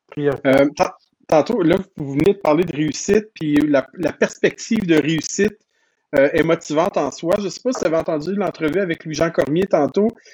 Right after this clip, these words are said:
Speaker 2: où est-ce qu'il
Speaker 1: Oui.
Speaker 2: parlait, j'ai, là, je vais juste regarder mes notes, là. Euh, il, tu sais, il, il se questionnait à savoir est-ce que la motivation cause la réussite ou c'est la réussite qui crée la motivation ?
Speaker 1: Ah, les deux
Speaker 2: C'est
Speaker 1: s'influencent.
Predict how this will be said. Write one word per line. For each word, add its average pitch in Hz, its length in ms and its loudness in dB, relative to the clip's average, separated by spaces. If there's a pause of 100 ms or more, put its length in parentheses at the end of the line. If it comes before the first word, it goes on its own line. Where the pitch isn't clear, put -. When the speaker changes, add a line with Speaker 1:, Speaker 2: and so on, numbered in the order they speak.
(160)
Speaker 2:
où 151 80 4
est-ce 185 120 2
qu'il - 140 -12
Speaker 1:
Oui. 156 80 8
Speaker 2:
parlait, 160 460 2
j'ai, 165 180 -8
là, 165 180 -2
je 180 120 -2
vais 156 40 -2
juste - 120 -8
regarder 175 340 0
mes 151 160 0
notes, 202 220 -2
là. 202 100 2 (420)
Euh, 160 300 4 (100)
il, 170 60 -6
tu - 160 -18
sais, 247 140 0
il, 196 220 -4
il - 40 -2
se - 80 -12
questionnait 190 420 2
à 226 40 2
savoir 185 340 4
est-ce 180 120 -4
que 202 80 0
la 175 120 2
motivation 190 880 -2 (340)
cause 220 400 0
la 175 120 -2
réussite 180 560 -8
ou - 80 -8
c'est - 120 -8
la 180 120 0
réussite 185 580 -6
qui - 160 -12
crée 196 220 -2
la 180 100 6
motivation ? 156 760 2
Speaker 1:
Ah, 190 360 6 (560)
les 196 240 2
deux 233 220 0
Speaker 2:
C'est 185 260 -2
Speaker 1:
s'influencent. 175 720 -2